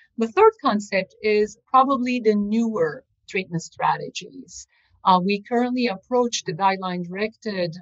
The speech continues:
um, medical management with standard therapies, about which there will need to be further optimization according to comorbidities and phenotypes.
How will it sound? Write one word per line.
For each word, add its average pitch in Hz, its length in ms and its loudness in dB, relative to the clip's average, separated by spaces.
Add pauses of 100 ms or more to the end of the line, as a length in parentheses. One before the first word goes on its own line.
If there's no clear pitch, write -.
um, 170 360 -2
medical 202 360 -4
management 175 800 -4 (300)
with 208 160 0
standard 285 580 -2
therapies, - 680 -18 (440)
about 277 340 2
which 330 500 -4
there 220 180 -4
will 254 220 -2
need 277 240 -4
to 240 120 -10
be 226 240 -2 (120)
further 240 380 0
optimization 214 840 -2 (100)
according 214 380 -6
to - 80 -20
comorbidities 185 960 -8
and 202 180 -4 (100)
phenotypes. - 760 -12